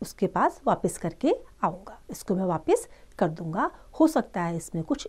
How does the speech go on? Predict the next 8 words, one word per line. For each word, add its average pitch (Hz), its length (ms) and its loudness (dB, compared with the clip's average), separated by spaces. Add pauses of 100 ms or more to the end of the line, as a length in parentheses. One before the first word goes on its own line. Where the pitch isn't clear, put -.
इंपॉर्टेंट 226 580 4
हो। - 80 -16 (1120)
Thinking 349 460 8
thus, - 320 2 (640)
Ganesh 190 480 4 (280)
took 359 260 8
the 311 200 10
bag, - 360 4